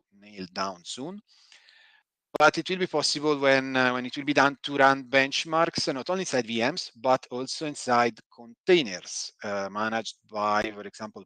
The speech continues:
Podman or Docker. It works in a very similar way. Uh, we will have to do something about the names, uh, because, uh, it's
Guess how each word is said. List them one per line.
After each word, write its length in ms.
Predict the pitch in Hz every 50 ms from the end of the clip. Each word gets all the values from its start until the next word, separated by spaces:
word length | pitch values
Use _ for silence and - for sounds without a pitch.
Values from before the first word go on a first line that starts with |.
| - -
Podman 300 | 113 113 117 117 113 113
or 80 | 113
Docker. 400 | 104 - 135 120 104 - 87 - - _ _ _ _ _ _ _ _ _ _ _ _ _ _ _ _ _ _ _ _ - - - - _ _
It 240 | - 147 - - -
works 480 | 156 160 165 160 156 - - - - -
in 160 | - 143 139
a 120 | 139 135 135 -
very 280 | - 123 147 156 160 151
similar 420 | - - 156 139 143 135 127 120
way. 380 | 113 120 127 139 160 180 208 175 - -
Uh, 800 | 127 120 113 113 113 113 110 110 110 107 107 107 107 104 104 107
we 260 | 113 127 131 131 131
will 200 | 127 127 127 123
have 140 | 127 123 -
to 80 | - 127
do 80 | 117 113
something 340 | - 139 127 123 139 123
about 240 | 117 107 120 120 117
the 80 | 104 107
names, 420 | 113 117 127 143 160 170 - -
uh, 120 | 202 190 135
because, 500 | 120 - - 117 110 110 107 104 104 107
uh, 340 | 113 107 104 104 101 101 101 104
it's 360 | 101 98 - - - -